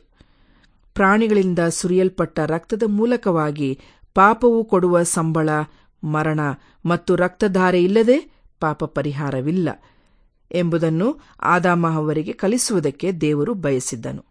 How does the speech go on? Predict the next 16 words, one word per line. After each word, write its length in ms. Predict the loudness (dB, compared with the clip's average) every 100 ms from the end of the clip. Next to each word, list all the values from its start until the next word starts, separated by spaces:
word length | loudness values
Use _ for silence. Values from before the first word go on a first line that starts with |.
| _ _ _ _ _ _ _ _ _ _ -6
ರಕ್ತಧಾರೆ 720 | -6 -6 -6 0 0 2 2
ಇಲ್ಲದೆ 360 | 2 0 0
ಪಾಪ 380 | 0 -2 -4 -4
ಪರಿಹಾರವಿಲ್ಲ 880 | -6 -4 -4 -4 -4 -4 -4 -4 -4 -4 -8 _
ಎಂದು 240 | -6 -4 -4
ಹೇಳುವಂತಹ 840 | -2 0 0 -2 -4 -4 -4 -4
ದೇವರ 460 | -6 -2 -2 0 0 -2 -4 -12 -20 -14
ಕ್ಷಮಾಪಣೆಯ 800 | -2 0 2 0 0 -2 0 0
ಮೂಲ 360 | 0 0 0 -2 -4 _ _ -6
ನಿಯಮದ 420 | 0 2 2 2
ಹೊರತಾಗಿ 720 | 0 -2 -4 -2 -4 -4 -4
ಇದನ್ನು 560 | -2 -2 -2 -2 -4 -6 -10 -20 -4
ವಿವರವಾಗಿ 720 | 2 4 4 4 0 0 -4
ಈ 240 | -2 -2
ದಿನ 200 | 0 -2
ನಾವು 440 | -2 -4 -4 -4